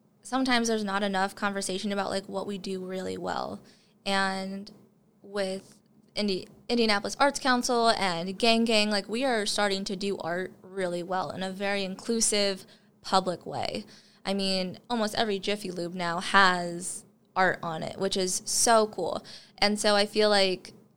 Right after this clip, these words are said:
especially moving from a very rural area to Indianapolis, like, that for me, I felt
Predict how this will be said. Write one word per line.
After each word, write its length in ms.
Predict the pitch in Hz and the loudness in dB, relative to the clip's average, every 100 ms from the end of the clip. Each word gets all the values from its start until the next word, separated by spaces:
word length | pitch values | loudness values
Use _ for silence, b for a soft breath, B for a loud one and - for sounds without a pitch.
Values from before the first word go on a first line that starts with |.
| _ | _
especially 440 | 214 247 247 226 | -2 0 2 2
moving 500 | 202 196 196 196 196 | 2 0 0 -2 -4
from 300 | 196 196 190 | -4 0 0
a 40 | 190 | 0
very 240 | 196 190 | -2 -2
rural 360 | 180 185 190 185 | -2 0 0 0
area 600 | 175 175 185 196 202 - | -2 -2 0 0 -2 -4
to 220 | - - 196 | -6 -2 -2
Indianapolis, 680 | 196 185 170 170 196 196 | -2 -4 -4 -4 -2 0
like, 180 | 190 196 | -2 2
that 200 | 214 - | 2 2
for 140 | 208 | -2
me, 180 | 190 190 - | -2 -4 -2
I 260 | 180 190 | 2 2
felt 500 | 196 - 175 170 170 | 0 -2 -2 -2 -4